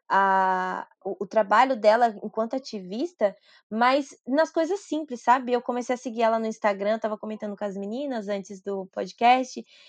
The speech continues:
e, e uma vez eu até comentei num dos posts dela, eu sei que talvez ela nunca veja esse comentário, mas eu comentei mesmo assim, porque, né, eu come-, tinha comentado algo tipo assim: "É muito bom ver você vivendo, né, de uma forma,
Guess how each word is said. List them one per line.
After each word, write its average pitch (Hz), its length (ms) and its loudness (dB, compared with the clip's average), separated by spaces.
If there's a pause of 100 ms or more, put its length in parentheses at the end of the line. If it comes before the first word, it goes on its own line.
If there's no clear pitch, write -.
(180)
e, 254 220 0
e 254 40 4
uma 269 180 2
vez 269 240 2
eu 285 100 4
até 285 240 0
comentei 320 640 -2
num 262 160 -4
dos 233 220 -10
posts 226 500 -4
dela, 208 300 6
eu 214 40 -2
sei 269 180 -8
que 330 220 -4
talvez 277 360 -4
ela 277 180 -2
nunca 269 400 -6 (120)
veja 208 580 2 (220)
esse 202 320 -14
comentário, 208 600 -2 (380)
mas 285 140 4
eu 330 80 2
comentei 359 360 2
mesmo 339 260 -2
assim, 285 280 -2
porque, 277 480 2 (420)
né, 254 200 -2
eu 254 160 6
come-, 269 280 0
tinha 262 200 -6
comentado 254 500 0
algo 247 220 6
tipo 277 180 -8
assim: 254 240 -6
"É 254 40 -2
muito 349 300 -2
bom 262 320 4
ver 254 140 -2
você 226 340 -2
vivendo, 247 600 4
né, 202 240 2
de 233 100 -6
uma 226 140 -2
forma, 254 420 4